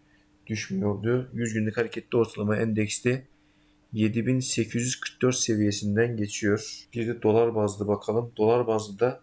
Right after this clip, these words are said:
iki yüz altmış altı nokta yedi dolar. Şu Fibonacci'ye göre direnç olan şu iki yüz yetmiş dokuz dolar geçilemedi. Şu anda Bollinger bandının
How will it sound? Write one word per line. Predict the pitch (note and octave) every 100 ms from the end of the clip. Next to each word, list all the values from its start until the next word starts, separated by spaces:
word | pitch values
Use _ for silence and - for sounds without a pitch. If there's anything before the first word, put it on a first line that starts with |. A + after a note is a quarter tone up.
| _ _ _ -
iki | G#2+ - A#2
yüz | A#2 -
altmış | A2 G#2 B2 - -
altı | A2+ A2 C3
nokta | A2 -
yedi | A#2 A2 A2
dolar. | A2 G#2 A#2+ - - _ _ _ _
Şu | - -
Fibonacci'ye | - A2 A2+ A#2+ B2 - A#2
göre | A2 G#2 B2+ - A2+ G#2
direnç | G#2+ B2 B2 -
olan | A2+ A#2 C3+ - _ _ _
şu | - -
iki | G#2+ -
yüz | A#2+ A2
yetmiş | A2 B2 - A#2
dokuz | - C3+ A2+
dolar | G#2+ B2 B2+ - _ _ _ _ _
geçilemedi. | C3 - A#2 A#2 A2 G2 B2 C#3+
Şu | -
anda | A2+ A2+ G#2+ B2+ C3 A2
Bollinger | A2+ A#2+ A#2 A#2 A2+
bandının | A2 A2 A#2 B2+